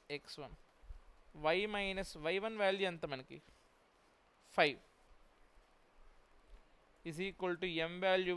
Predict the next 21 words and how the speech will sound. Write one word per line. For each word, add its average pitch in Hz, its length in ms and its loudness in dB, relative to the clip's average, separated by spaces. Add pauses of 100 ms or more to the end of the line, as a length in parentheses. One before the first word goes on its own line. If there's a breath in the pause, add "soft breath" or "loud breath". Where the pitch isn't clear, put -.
one, 190 100 -2 (460)
x - 220 -14
minus 190 260 -2
X - 160 -6
one 196 140 -6
వాల్యూ 190 180 0
ఎంత 180 160 -8
మనకి? 190 200 -8 (140)
మైనస్ 156 380 -2
త్రీ, 127 120 -8 (1200)
అంటే 165 220 -10
ప్లస్. 139 240 -4 (880 soft breath)
So, 175 120 -4 (320)
y - 20 2 (160)
minus 185 300 -4 (120)
five 175 280 2
is 160 60 -6 (120)
equal 180 340 -4 (160)
to 226 60 -2 (240)
x - 120 -12 (100)
plus 156 180 -2